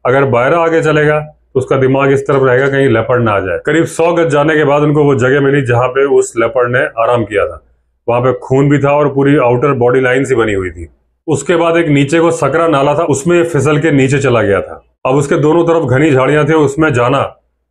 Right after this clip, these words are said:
खतरे से खाली नहीं था। अब आगे जाने के पहले उन्होंने पूरी तरह से स्कैन किया कि जाना ठीक है कि नहीं। बड़े संभाल संभाल के एक एक कदम बढ़ाया। अब ये बहुत ही संभाल संभाल के कदम रख रहे थे, क्योंकि उनको पता था चित्तीदार खतरा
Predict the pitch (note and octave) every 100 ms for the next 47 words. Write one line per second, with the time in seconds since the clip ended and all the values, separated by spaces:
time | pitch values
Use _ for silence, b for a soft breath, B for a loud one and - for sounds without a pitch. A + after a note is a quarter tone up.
0 | _ _ C3 C3+ D3+ D3+ D3+ B2+ C3+ B2
1 | F#2+ E2+ - _ _ _ - C3+ B2 C#3+
2 | F3 D3 D3 D#3+ D#3+ D#3+ D3 D#3+ D#3+ D3
3 | D#3 D3+ D#3 D3+ D#3 - C3 C3+ D3 C#3+
4 | C#3+ C#3+ A#2 A#2 B2 C#3+ - C#3 C3 C3+
5 | C3+ B2+ D3 B2+ C3 E3 D#3+ F3 E3+ -
6 | _ _ - D3 C#3 D#3 E3 D3 D3 D3
7 | - D3 C#3 - D3 C#3 C3 G#2+ F#2+ E2
8 | - _ _ _ _ _ _ _ _ -
9 | C3+ D3 B2+ D3 D3+ D3+ - C3+ C3+ D3+
10 | D3+ C#3 D3 C#3+ C#3+ C3+ C#3 C#3+ C3 C3+
11 | C#3 C#3+ C#3 C#3 C#3 C3+ C3+ C3+ C#3+ -
12 | C#3 - - C#3+ B2+ C3+ - G2+ C3 G2+
13 | -